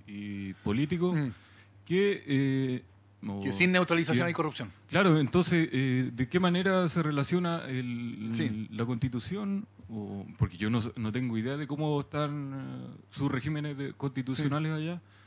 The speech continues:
Speaker 1: con la corrupción.
Speaker 2: Sí.
Speaker 1: Porque si uno siguiera el argumento que usted dice, eh, entonces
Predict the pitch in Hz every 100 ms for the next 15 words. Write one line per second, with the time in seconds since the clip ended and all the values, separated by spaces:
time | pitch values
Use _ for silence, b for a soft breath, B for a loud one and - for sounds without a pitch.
0 | b b - 156 165 170 131 139 135 135
1 | 123 214 175 110 - - 147 123 135 139
2 | 160 160 160 170 165 151 143 170 170 165
3 | 156 175 175 185 180 - 110 117 120 117
4 | 113 113 107 101 110 107 147 151 165 151
5 | 156